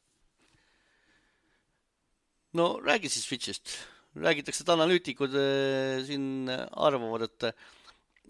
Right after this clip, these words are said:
kahe tuhande kahekümne esimesel aastal, eh, Switch müüb, eh, rohkem konsoole kui PlayStation viis ja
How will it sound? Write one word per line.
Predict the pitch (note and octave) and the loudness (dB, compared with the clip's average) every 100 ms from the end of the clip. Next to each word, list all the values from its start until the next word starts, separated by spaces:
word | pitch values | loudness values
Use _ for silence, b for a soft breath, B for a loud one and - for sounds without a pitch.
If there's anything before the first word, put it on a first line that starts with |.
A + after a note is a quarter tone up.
| - - | -20 -2
kahe | D#3+ D3 A#2+ | 2 4 2
tuhande | B2+ B2+ B2 B2 B2 A#2+ | -2 -2 0 2 2 2
kahekümne | D#3 C#3 A#2+ C#3+ | 0 -2 -4 -6
esimesel | A#2 A#2 C#3 | -6 -4 0
aastal, | B2 - A2+ A2+ | 0 -2 -2 -2
eh, | A2+ A2+ A2+ | -2 -4 -6
Switch | - - D#3+ - - - - - - _ _ _ _ _ _ | -10 -10 -10 -8 -8 -8 -14 -20 -20 _ _ _ _ _ _
müüb, | C3 C#3+ D#3 B2+ A2 - | -12 -6 -2 -2 -4 -2
eh, | A2+ A2+ A2+ A2 - _ _ D3+ | 0 0 -2 -6 -12 _ _ 2
rohkem | F3 - - G#2 G#2 | 2 2 -8 -6 -6
konsoole | A2+ A#2+ - A#2+ G#2+ G#2 G2+ B B B B | -8 -10 -8 -6 -4 -4 -8 B B B B
kui | - G2+ | -18 -6
PlayStation | C3+ - A2+ - A2+ | -6 -6 -10 -8 -8
viis | B2+ A#2 - | -8 -8 -6
ja | G#2+ | -4